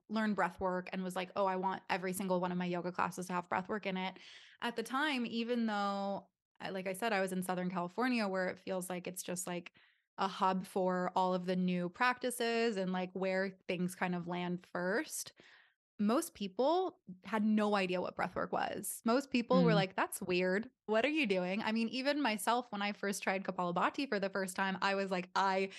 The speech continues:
Speaker 1: hate this practice. It makes me so
Speaker 2: <laughs>
Speaker 1: angry. When is this gonna be
Speaker 2: Mm.
Speaker 1: over?" And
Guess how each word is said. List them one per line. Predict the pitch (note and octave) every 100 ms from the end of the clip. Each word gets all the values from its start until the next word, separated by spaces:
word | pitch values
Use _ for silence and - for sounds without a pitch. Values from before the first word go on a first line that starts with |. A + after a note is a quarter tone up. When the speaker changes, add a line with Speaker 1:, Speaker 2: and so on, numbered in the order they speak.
| - - _
Speaker 1:
hate | A3 A#3 -
this | A#3+ A#3
practice. | G#3 G3 F3+ G3 G3 -
It | G3
makes | G3 G3 A3+
me | A3
so | - A3+ F3+ -
Speaker 2:
<laughs> |
Speaker 1:
angry. | B3 B3 G#3 B3+ C4 C4 B3
When | - D#4+ D#4+
is | D4
this | D4
gonna | C#4+ C4+
be | C4 F#3+
Speaker 2:
Mm. |
Speaker 1:
over?" | A#3 A3+ A3+ A3+ A3 A3+ - - _ _ -
And | A3+ A3+ A3 A3 A3